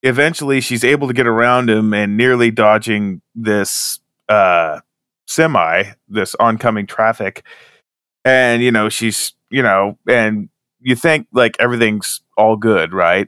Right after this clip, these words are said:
And so she eventually, you know, stops at a hotel and everything. And the next morning, this Jeep Wagoneer is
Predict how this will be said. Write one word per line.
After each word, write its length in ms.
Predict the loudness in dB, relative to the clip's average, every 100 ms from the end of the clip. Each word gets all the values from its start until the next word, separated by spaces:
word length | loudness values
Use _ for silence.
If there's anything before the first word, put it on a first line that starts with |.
| _
And 540 | -2 0 0 -4 -10 -20 _ _ _ _
so 200 | -2 -2
she 200 | 2 2
eventually, 680 | 2 0 0 2 2 2 -2
you 100 | -2
know, 140 | 0
stops 380 | 0 0 0 2
at 80 | 0
a 40 |
hotel 460 | 0 -2 0 0 0
and 80 | -4
everything. 480 | -8 -6 -4 -4
And 320 | -2 0 2 2
the 60 |
next 260 | 2 0 -2
morning, 460 | 0 0 0 -2 0
this 220 | -2 -2
Jeep 260 | -4 -2
Wagoneer 680 | 2 2 2 0 0 0 0
is 520 | 0 0 0 -2 -8